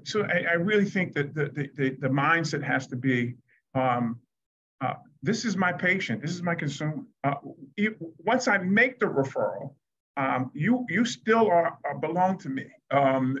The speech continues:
and, and I belong to you until, uh, we feel that you've, uh, uh, together have, have received, uh, the, the,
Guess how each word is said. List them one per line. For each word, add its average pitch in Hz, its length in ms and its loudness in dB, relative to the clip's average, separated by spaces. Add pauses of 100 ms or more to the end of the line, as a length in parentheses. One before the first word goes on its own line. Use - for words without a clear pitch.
and, 139 320 2 (100)
and 135 200 2
I 151 100 6
belong 170 380 0
to 151 120 -14
you 160 360 -4
until, 151 600 0 (300)
uh, 135 260 2
we 196 300 4
feel 127 460 0
that 127 240 -4
you've, 135 260 2 (320)
uh, 123 280 4 (220)
uh, 110 180 -6
together 123 760 2
have, - 180 -10 (720)
have 123 200 -2
received, 147 720 -2 (400)
uh, 127 300 0
the, 127 300 -2
the, 127 180 -4